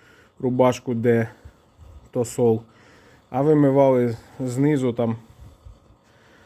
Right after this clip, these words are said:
де масло було, то пішов запах тосолу. Так, як будто у вас плитка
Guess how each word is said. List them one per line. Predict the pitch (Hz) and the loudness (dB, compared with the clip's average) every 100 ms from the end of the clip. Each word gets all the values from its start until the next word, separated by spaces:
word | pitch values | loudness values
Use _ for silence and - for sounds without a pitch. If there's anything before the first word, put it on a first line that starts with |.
| _ _ - | _ _ 2
де | 131 | 4
масло | 131 131 127 117 117 | 4 4 2 -2 -4
було, | 110 113 110 104 - _ - - - - _ _ _ | -4 -4 -6 -6 -10 _ -20 -20 -20 -20 _ _ _
то | 147 156 151 147 127 - _ _ _ | 4 6 6 2 -2 -12 _ _ _
пішов | - 120 185 180 | -12 -6 -2 -2
запах | 127 156 156 131 | 0 -2 0 -4
тосолу. | - 135 - 117 104 92 - _ _ _ _ _ | -4 -10 -8 -6 -6 -8 -12 _ _ _ _ _
Так, | 143 143 | -2 0
як | 135 | 0
будто | 135 143 131 131 | 0 -2 2 2
у | |
вас | 131 127 - | 4 2 -2
плитка | 135 139 131 - 110 | -2 0 0 -2 -6